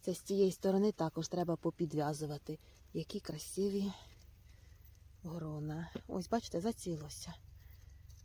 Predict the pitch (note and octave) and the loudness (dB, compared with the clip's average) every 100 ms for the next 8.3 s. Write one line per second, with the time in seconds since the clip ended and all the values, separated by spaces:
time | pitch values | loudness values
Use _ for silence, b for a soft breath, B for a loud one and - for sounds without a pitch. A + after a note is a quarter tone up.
0 | - - - E4+ D4+ B3+ - G3+ A#3 A3+ | -18 -8 8 10 12 10 8 8 6 6
1 | G#3+ F#3 F3+ E3+ E3 - - - - - | 2 4 4 4 0 -2 -14 -14 -20 -20
2 | - - - - - - - - - - | -20 -20 -18 -18 -18 -18 -18 -20 -20 -20
3 | - - - - - - - - - - | -20 -20 -20 -20 -20 -20 -20 -20 -20 -20
4 | - - - - - - - - - - | -20 -20 -20 -20 -20 -20 -20 -20 -20 -20
5 | - - - - - - - - - - | -20 -18 -10 -10 -10 -18 -18 -20 -20 -20
6 | - - - - - - - E3+ D#3 D#3+ | -20 -20 -18 -18 -18 -20 -8 -8 -8 -8
7 | D#3+ D#3+ A3+ C4 C#4+ - C#4 - C4+ C#4 | -6 -2 -2 0 -2 0 -2 2 4 4
8 | - C#4+ C#4+ | 2 0 0